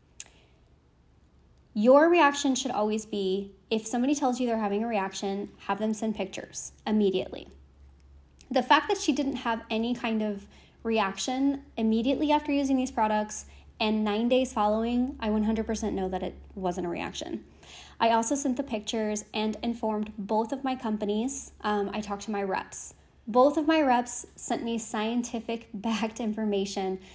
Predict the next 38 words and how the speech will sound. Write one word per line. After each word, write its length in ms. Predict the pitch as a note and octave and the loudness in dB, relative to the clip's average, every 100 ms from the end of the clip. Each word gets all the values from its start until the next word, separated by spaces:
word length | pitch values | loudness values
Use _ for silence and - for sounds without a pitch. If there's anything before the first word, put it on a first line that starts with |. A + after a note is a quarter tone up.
| - | -10
that 100 | - | -4
it 60 | G#3 | -2
was 160 | G3+ G3+ | -2 0
merely 320 | G3+ G#3 B3+ | 0 0 0
impossible 420 | B3+ G3 - G#3+ | 0 -2 -2 -6
for 100 | G#3+ | -4
this 140 | G#3 G#3 | -6 -6
person 300 | G3+ G3 G3+ | -6 -4 -4
to 60 | |
have 320 | F#3+ - G#3+ G#3 | -6 -4 -4 -2
a 60 | |
reaction 500 | B3 C4+ C#4 - D4+ | 0 0 0 2 2
because 300 | C#4+ A#3+ A3+ | 2 0 -2
they 100 | G#3 | -2
were 140 | G3+ G3+ | -2 -2
both 340 | G3+ G3+ G3+ | -2 -2 -2
healing 320 | G3+ G3 G#3 | -2 -2 -2
products. 560 | A3+ F3 - - - - - - _ - _ _ - | -2 -4 -4 -6 -10 -10 -16 -20 _ -20 _ _ 4
Having 300 | C#4+ D#4 E4+ | 8 10 8
the 80 | |
science 280 | E4+ C4+ C4 | 8 2 0
backed 340 | - G#3+ A3 - - | 2 2 2 -4 -4
and 260 | A3 G#3+ G#3 | -2 0 -2
having, 540 | G#3 G#3 A3 A3+ A3 - | -2 -2 -2 -4 -6 -4
like, 340 | G#3 G3+ G3 | -2 -2 -4
the 100 | G#3 | -4
information 720 | A3 G#3+ G#3+ G3 G3+ B3+ B3 | -4 -2 -2 -2 -2 -2 0
backed 380 | G#3 G3+ G#3 - | 2 0 -2 -2
by 160 | G#3+ | -2
both 260 | G3+ G3+ G3+ | 0 -2 -2
of 100 | A3 | -2
your 140 | A3 | -2
reps 400 | G3+ F#3+ A#3+ - | -2 -2 -2 -6
is 220 | - G#3+ G3+ | -4 -4 -2
really 280 | G#3 G3+ | -2 0
important. 680 | G3 G3+ G#3 G3+ A3+ B3+ - | 0 0 0 0 -2 -6 -6
Send 360 | - - C4+ C4+ | -2 2 4 4
photos, 720 | C4 B3 A#3+ A#3 A#3 A#3 | 4 2 2 2 0 -4